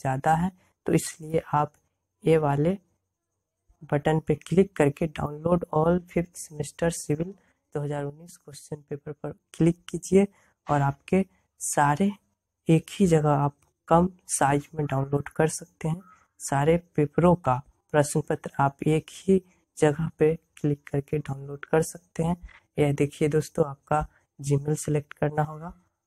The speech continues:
और अब आपके यहाँ प्रश्न पत्र open होंगे, जिसमें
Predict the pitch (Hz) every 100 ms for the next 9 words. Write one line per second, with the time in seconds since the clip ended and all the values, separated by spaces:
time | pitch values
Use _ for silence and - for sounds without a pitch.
0 | _ 151 151 - 156 143 143 - 143 143
1 | 143 143 - _ 156 - 160 - _ _
2 | 147 143 175 165 160 156 180 - _ _
3 | - 143 - 170